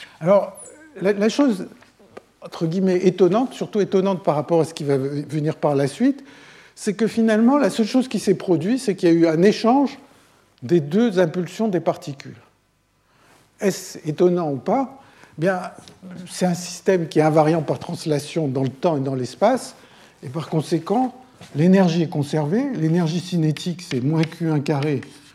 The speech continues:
moins Q deux carré. L'impulsion, c'est Q un plus Q deux. Et donc, l'énergie et l'impulsion avant la collision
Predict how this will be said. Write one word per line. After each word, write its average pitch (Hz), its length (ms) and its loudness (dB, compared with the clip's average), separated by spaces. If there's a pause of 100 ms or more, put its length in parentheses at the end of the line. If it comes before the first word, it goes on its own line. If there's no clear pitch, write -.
(200)
moins 143 200 2
Q 143 180 -6
deux 135 140 -2
carré. 185 520 0 (920)
L'impulsion, 196 760 4 (280)
c'est 143 160 -2
Q 175 240 0
un 170 100 4
plus 131 300 -6
Q 143 120 -6
deux. 240 340 2 (560)
Et 156 60 0
donc, 185 220 2 (1000)
l'énergie 196 540 4
et 196 80 2
l'impulsion 175 720 -2
avant 190 280 6
la 170 140 4
collision 165 680 -2